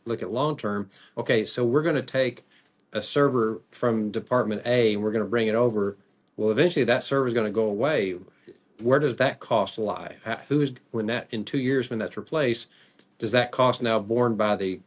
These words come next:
consolidated group or by the, by the individual? So you just have to make sure you think through the longer term implications of that.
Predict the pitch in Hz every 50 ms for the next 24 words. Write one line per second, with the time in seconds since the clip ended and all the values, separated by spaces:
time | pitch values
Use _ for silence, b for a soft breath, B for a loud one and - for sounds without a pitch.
0 | _ - - 104 - - 117 120 131 131 147 147 143 147 139 147 160 185 202 -
1 | - 110 107 101 98 110 110 110 104 104 98 - 110 104 98 - 113 113 107 104
2 | 107 113 107 110 110 95 - - 120 117 117 b b b b b b _ - 123
3 | 117 120 131 127 156 156 156 156 - 131 123 - 131 120 113 110 - 135 127 117
4 | - - - 123 120 117 110 110 107 104 101 - _ - - - 107 101 107 117
5 | 123 127 123 113 101 - - 110 104 107 104 92 - - - 117 113 - - 95
6 | 90 92 92 92 -